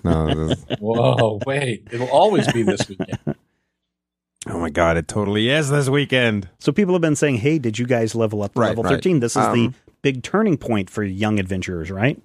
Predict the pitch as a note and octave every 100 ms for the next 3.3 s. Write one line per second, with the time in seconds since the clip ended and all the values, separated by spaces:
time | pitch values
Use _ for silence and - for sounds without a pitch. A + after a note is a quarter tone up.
0 | - G#2+ F#2+ F2 F2+ E2+ E2 E2 - _
1 | - C#3 C3+ C3+ C3+ C3 - A2+ A#2 A2+
2 | A2+ A2+ A2 A2 A2 - - G#2+ G2 F#2
3 | F#2 C#2+ -